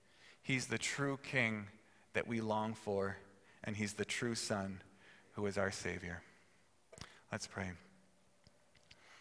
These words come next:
Heavenly Father, we thank you so much that you have not left us in darkness,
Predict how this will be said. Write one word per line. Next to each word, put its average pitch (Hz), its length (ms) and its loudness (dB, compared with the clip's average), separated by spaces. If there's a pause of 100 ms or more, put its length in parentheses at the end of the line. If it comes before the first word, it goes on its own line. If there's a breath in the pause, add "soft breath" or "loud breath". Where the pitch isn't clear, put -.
(840 loud breath)
Heavenly 123 320 4
Father, 120 320 8
we 113 80 2
thank 123 340 4
you 123 80 0
so 123 220 4
much 110 240 4
that 101 120 2
you 123 100 2
have 113 420 4 (880 soft breath)
not 117 320 8
left 117 320 4
us 110 260 4
in 110 140 2
darkness, 101 800 2